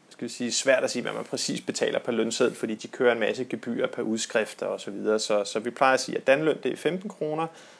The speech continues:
og dataløn er lidt dyrere, øh, men også en rigtig fin løsning, så det er sådan lidt smag og behag, hvad man mest er til. Udover de her opgaver, som, øh, man typisk ser i de mindre virksomheder, så har vi en masse erfaring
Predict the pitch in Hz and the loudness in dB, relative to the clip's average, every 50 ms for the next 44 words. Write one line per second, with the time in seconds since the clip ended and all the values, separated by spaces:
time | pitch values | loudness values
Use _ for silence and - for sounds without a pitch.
0 | - - _ - - - - - 110 123 131 - 143 123 117 113 104 - - - | -20 -18 _ -10 -10 -8 -2 0 0 0 2 0 2 2 2 2 0 -2 -10 -18
1 | - - - - - - 147 151 147 - - 127 120 120 120 120 123 120 120 - | -16 -14 -14 -12 -6 -2 -2 -2 -2 -4 -4 -2 0 2 4 4 2 2 -2 -6
2 | - 127 120 120 120 117 123 123 127 127 131 - 135 123 113 110 - - - - | -4 -2 0 0 0 -2 -2 2 4 4 4 4 4 2 2 2 0 -6 -8 -8
3 | 117 - 110 107 110 - - 117 113 - - 120 127 127 127 139 123 117 117 - | -6 -4 -4 -4 -4 -4 -8 -10 -6 -4 -2 0 0 0 0 -2 -4 -4 -4 -6
4 | - - 117 113 - - - - - - - 107 117 104 - - 123 117 113 113 | -4 -2 -2 -2 -2 -4 -8 -10 -8 -8 -4 -2 -2 -2 -2 -4 -6 -8 -6 -6
5 | 113 110 - - - - - - - 101 101 - - _ _ _ _ _ _ _ | -6 -8 -8 -8 -8 -10 -10 -6 -6 -6 -8 -8 -14 _ _ _ _ _ _ _
6 | _ _ _ _ _ _ _ - - - - - - - - - - _ _ _ | _ _ _ _ _ _ _ -20 -20 -20 -20 -20 -20 -20 -20 -20 -20 _ _ _
7 | _ _ _ _ _ _ _ - 214 220 202 196 180 170 - 190 180 196 185 160 | _ _ _ _ _ _ _ 4 8 10 10 10 10 6 4 4 4 6 8 6
8 | 156 160 - - 170 160 160 160 156 - - 147 139 135 131 127 123 120 117 120 | 6 6 4 4 4 6 6 4 4 2 0 0 0 2 4 4 4 4 4 2
9 | 120 120 - - 143 143 151 - - 143 - - - 135 127 - 127 123 123 120 | -2 -4 -4 -6 -4 -4 -2 -2 0 0 0 0 -2 -4 -4 -4 -4 -4 -4 -2
10 | 127 147 139 131 123 - - 156 143 143 131 123 123 - - _ _ _ - - | -2 -2 -2 -2 -4 -4 -4 -6 -4 -2 -2 -2 -2 -6 -12 _ _ _ -12 -6
11 | - - - 160 156 143 - - 131 117 113 113 113 113 113 110 123 - - - | -2 0 2 2 4 2 2 2 0 -4 -4 -4 -4 -2 0 0 0 0 0 -2
12 | - - - - - - - 175 180 170 | -4 -4 2 2 2 2 2 0 -4 -6